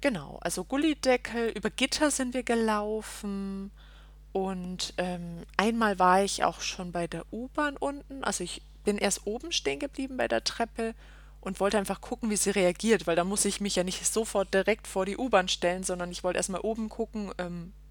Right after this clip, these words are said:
reagiert sie da schon irgendwie auf diesen Wind und die Leute und die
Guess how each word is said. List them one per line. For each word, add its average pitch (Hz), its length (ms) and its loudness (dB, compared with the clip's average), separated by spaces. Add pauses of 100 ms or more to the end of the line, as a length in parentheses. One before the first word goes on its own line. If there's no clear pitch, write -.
(140)
reagiert 202 460 2
sie 311 140 2
da 277 140 2
schon 262 200 -2
irgendwie 247 480 0
auf - 140 -2
diesen 160 320 -8
Wind 233 340 2
und 175 120 -10
die 170 80 -6
Leute 208 540 0
und 175 200 -12
die 175 120 -8